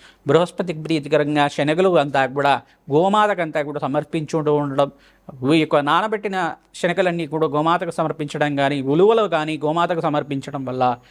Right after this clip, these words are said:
విపరీత రాజయోగం సిద్ధిస్తుంది. కాంట్రాక్ట్ రంగంలో వాళ్ళు అంటే కన్‌స్ట్రక్షన్ ఫీల్డ్‌లో వాళ్ళకు కూడా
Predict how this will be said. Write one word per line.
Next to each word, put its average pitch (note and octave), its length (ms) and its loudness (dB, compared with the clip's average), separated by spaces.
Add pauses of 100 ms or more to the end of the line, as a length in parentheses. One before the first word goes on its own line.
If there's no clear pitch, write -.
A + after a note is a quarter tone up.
(160)
విపరీత E3+ 420 2
రాజయోగం D3 480 -2
సిద్ధిస్తుంది. C3 640 -6 (400)
కాంట్రాక్ట్ G3+ 440 2
రంగంలో E3 380 0
వాళ్ళు C#3 220 0
అంటే C#3+ 220 -2
కన్‌స్ట్రక్షన్ F#3 540 -2
ఫీల్డ్‌లో D3 360 -2
వాళ్ళకు B2+ 260 0
కూడా B2+ 220 2